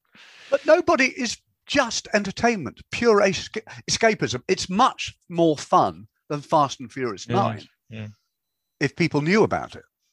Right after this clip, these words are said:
Speaker 2: Yes, well,
Speaker 1: I mean,
Speaker 2: that's
Speaker 1: it's very, very violent, I should add. It is a fifteen.
Speaker 2: Hmm.
Speaker 1: Anyway,
Speaker 2: You thought it should
Speaker 1: number
Speaker 2: be
Speaker 1: f-
Speaker 2: more.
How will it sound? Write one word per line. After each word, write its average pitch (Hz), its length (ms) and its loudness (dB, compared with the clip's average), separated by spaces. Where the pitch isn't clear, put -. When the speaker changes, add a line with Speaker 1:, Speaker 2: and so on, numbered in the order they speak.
Speaker 2:
Yes, 90 420 -12
well, 80 240 -14
Speaker 1:
I - 60 -8
mean, 160 80 2
Speaker 2:
that's 156 140 0
Speaker 1:
it's 143 100 -2
very, 175 400 2
very 117 320 -2
violent, 107 640 0
I 95 120 -6
should 78 180 -12
add. 76 320 -8
It 107 120 -14
is 120 120 -8
a - 40 -10
fifteen. 95 500 -8
Speaker 2:
Hmm. 110 80 -16
Speaker 1:
Anyway, 160 180 4
Speaker 2:
You 143 60 6
thought 107 140 2
it 220 120 6
should 170 80 2
Speaker 1:
number 104 80 4
Speaker 2:
be 104 120 0
Speaker 1:
f- 101 60 -2
Speaker 2:
more. 131 300 -4